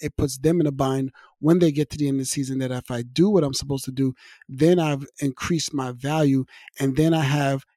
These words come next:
hand. And I don't think he has hand in this moment. He's operating from a deficit as opposed to perhaps maybe where Saquon is or maybe where Josh Jacobs is.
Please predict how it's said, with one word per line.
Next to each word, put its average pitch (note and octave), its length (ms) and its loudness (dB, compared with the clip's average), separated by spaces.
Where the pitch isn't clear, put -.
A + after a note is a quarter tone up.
hand. A#2+ 560 0
And C3 140 -6
I C3+ 80 -2
don't D#3+ 180 0
think F3 160 -6
he E3 120 -4
has C#3 160 -4
hand D#3+ 320 -2
in B2+ 140 -8
this C3 200 -8
moment. C3 280 -4
He's E3 240 0
operating D3+ 480 -2
from C#3 180 -8
a B2 40 -4
deficit C#3 680 -4
as B2+ 160 -8
opposed C3 460 -6
to C3 200 -4
perhaps D#3 340 2
maybe D3 280 2
where C3+ 140 -2
Saquon D3+ 560 0
is C#3+ 220 0
or C3+ 100 -2
maybe C3 220 -4
where C3 140 -4
Josh B2+ 360 -6
Jacobs C#3 440 -4
is. B2+ 180 -6